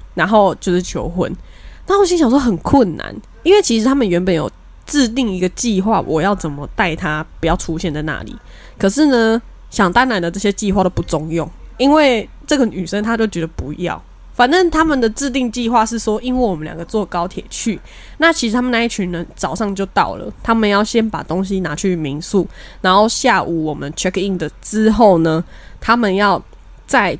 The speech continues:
check in 之后要求我带这个女生出去，他们要在民宿里面布置求婚现场。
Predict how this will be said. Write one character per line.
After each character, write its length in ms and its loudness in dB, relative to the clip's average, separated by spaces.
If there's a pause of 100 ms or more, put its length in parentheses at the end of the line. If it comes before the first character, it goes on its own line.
check 260 0
in 120 0
之 260 -2
后 260 4 (420)
要 200 4
求 260 0
我 220 0
带 220 0
这 80 -2
个 100 0
女 160 -4
生 220 -4
出 260 2
去， 300 2 (160)
他 100 0
们 100 2
要 60 4
在 260 0 (140)
民 180 0
宿 200 -2
里 80 -4
面 240 -4
布 160 2
置 240 -2
求 260 -2
婚 180 0
现 240 0
场。 240 -8